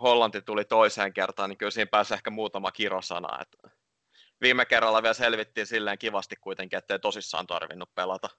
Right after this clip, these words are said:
Mut nyt päästään aloittamaan sillä Hollannilla, niin se oli kyllä melko-, melkoinen kohtalo taas. Ja mut sit nää kaksi muuta, niin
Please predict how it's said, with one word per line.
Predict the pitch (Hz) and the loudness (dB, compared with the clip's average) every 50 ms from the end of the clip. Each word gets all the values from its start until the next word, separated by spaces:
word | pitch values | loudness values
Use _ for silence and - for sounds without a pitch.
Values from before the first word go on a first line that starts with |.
| _ _ _ _ _ _ _ _ _ _ _ - | _ _ _ _ _ _ _ _ _ _ _ -16
Mut | - 101 - | -12 -6 -4
nyt | 117 110 _ - | -4 -2 _ 2
päästään | 117 110 104 - - 113 110 | 2 2 2 2 4 6 6
aloittamaan | 113 117 113 107 - - - 95 95 92 92 | 8 6 6 4 2 0 -8 -6 -4 -4 -6
sillä | 95 98 92 | -6 -6 -4
Hollannilla, | 95 98 98 95 95 95 92 95 98 52 52 52 | -2 0 0 0 0 -2 -4 -4 -6 -8 -8 -8
niin | - - - _ - | -8 -8 -10 _ -10
se | - - 101 | -6 -4 -2
oli | 95 101 98 98 | -2 -2 -2 -4
kyllä | - - 98 92 - _ _ _ _ _ _ _ _ _ _ _ _ _ _ _ _ _ - | -4 -6 -6 -6 -8 _ _ _ _ _ _ _ _ _ _ _ _ _ _ _ _ _ -14
melko-, | - 110 113 107 104 104 - 104 95 - | -6 -2 2 2 2 2 2 0 -2 0
melkoinen | 107 123 127 127 120 - 113 101 101 95 | 2 4 4 4 4 4 2 0 0 0
kohtalo | - 101 98 - - - 101 92 92 92 | 2 2 2 2 0 -6 -4 -2 -4 -4
taas. | _ - 95 87 87 90 - - | _ -2 -2 -2 -2 -2 -6 -8
Ja | 90 82 82 - _ _ _ _ _ _ _ _ _ _ _ _ _ _ _ _ _ _ _ _ _ _ _ _ _ _ _ _ _ | -10 -10 -10 -14 _ _ _ _ _ _ _ _ _ _ _ _ _ _ _ _ _ _ _ _ _ _ _ _ _ _ _ _ _
mut | - 104 104 - - | -10 -10 -10 -8 -4
sit | - - 110 - - | 0 0 0 0 2
nää | - 135 139 | 2 2 4
kaksi | 135 139 135 - - 147 | 4 4 2 2 -2 -8
muuta, | 139 127 123 123 - 120 | -4 0 0 0 0 0
niin | 117 117 | -2 -2